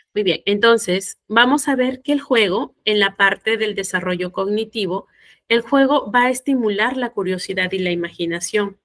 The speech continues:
¿no? Entonces, ¿cómo hacemos que el juego estimule la esti-, la curiosidad y la, y la creatividad y la imaginación? Juego libre.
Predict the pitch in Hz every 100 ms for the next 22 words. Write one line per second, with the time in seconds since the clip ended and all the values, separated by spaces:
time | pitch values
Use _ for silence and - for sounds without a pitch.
0 | _ _ - _ - 185 269 220 202 208
1 | 196 180 165 - - 311 349 339 - 294
2 | 302 285 - 220 - 262 269 277 - 226
3 | 220 220 226 208 208 - 196 - 196 180
4 | 175 180 190 190 185 185 185 190 208 185
5 | 170 - - 196 180 180 175 165 160 -
6 | - 143 - _ _ _ _ _ _ _
7 | _ _ 208 196 190 185 185 170 165 -
8 | 165 - 302 330 320 339 254 247